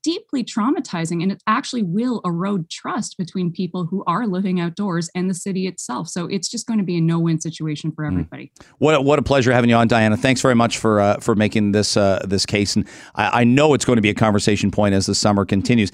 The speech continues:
Speaker 2: And, um, and, and a-, as, as maybe, maybe, just maybe, you're, your favorite Toronto morning show. W-, will you, will you,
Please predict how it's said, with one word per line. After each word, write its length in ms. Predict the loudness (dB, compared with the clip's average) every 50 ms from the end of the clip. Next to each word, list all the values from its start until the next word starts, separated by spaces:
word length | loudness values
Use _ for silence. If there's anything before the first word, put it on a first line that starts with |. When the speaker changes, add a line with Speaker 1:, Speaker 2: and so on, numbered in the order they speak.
| -8 -18 -20 _ _
Speaker 2:
And, 300 | 0 0 2 2 2 4
um, 320 | 4 4 4 2 2 0 0 2
and, 220 | 2 2 2 2
and 200 | 2 2 2 2
a-, 260 | 2 0 0 0 0 2
as, 320 | 2 2 2 2 2 0 0 2
as 260 | 2 2 2 2 2
maybe, 360 | 2 4 4 4 2 2 2
maybe, 360 | 2 4 4 4 4 2 2
just 200 | 0 0 0 0
maybe, 240 | 2 2 2 2 2
you're, 260 | 2 2 0 0 0 0 -2 -4
your 60 | -2
favorite 340 | 2 2 2 2 2 0 -2
Toronto 320 | -2 0 2 2 4 4
morning 300 | 4 4 4 4 4 2
show. 360 | 2 2 0 0 0 0 -2 -4 -6
W-, 140 | -6 -4 -2
will 120 | 0 0 0
you, 100 | 0 0 -4 -8
will 220 | -6 -2 0 2
you, 140 | 2 0